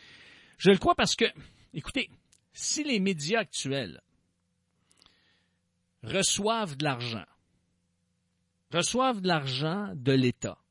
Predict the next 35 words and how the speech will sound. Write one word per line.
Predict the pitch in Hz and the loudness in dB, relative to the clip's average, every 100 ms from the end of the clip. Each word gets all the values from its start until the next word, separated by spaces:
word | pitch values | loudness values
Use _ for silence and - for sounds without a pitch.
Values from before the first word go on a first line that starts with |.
| _ _ _ _ - - | _ _ _ _ -16 -2
pensez-vous | 196 208 220 254 | 0 0 -2 -4
qu'aux | 254 180 | -2 -2
prochaines | 151 156 190 175 | 0 -2 -2 -2
élections, | 147 123 - 170 156 | 0 0 -2 -6 -6
là, | 101 | -6
qui | - | -8
vont | 107 | -8
arriver | 123 143 | -6 -4
dans | 151 113 | -6 -6
quelques | 120 110 | -8 -6
mois, | 104 120 117 | -6 -6 -6
ils | 110 | -6
vont | 127 127 | -4 -4
se | - | -6
mettre | 180 - - | -8 -8 -8
à | 147 | -8
critiquer | - 160 - - - 147 202 - _ - | -6 -8 -8 -12 -6 -6 -6 -12 _ 0
objectivement | 196 175 160 147 208 - - 180 156 117 127 151 196 | 2 4 2 2 0 -2 -8 -4 -4 -4 -4 -4 -4
le | 170 | -4
gouvernement | 120 123 127 123 139 | -6 -4 -2 0 -2
actuel ? | 135 - 147 196 190 _ _ _ _ _ - | -4 -6 -4 -4 -8 _ _ _ _ _ -18
Vous | - | 0
pensez | 202 190 214 | 2 4 2
pas | 277 | 0
qu'ils | 233 185 | 0 0
vont | 175 | 0
tenter | - 185 175 247 | 2 0 0 2
de | 196 | 2
favoriser | - - 214 220 202 185 208 - 247 | 2 2 4 2 2 0 -2 -4 0
un | 285 302 | 0 0
petit | 208 - 285 | 0 0 0
peu | - 226 | 4 4
plus | - 226 269 233 196 | 4 2 0 0 2
les | 170 | 4
libéraux ? | 170 160 170 156 185 330 | 4 2 2 4 0 -2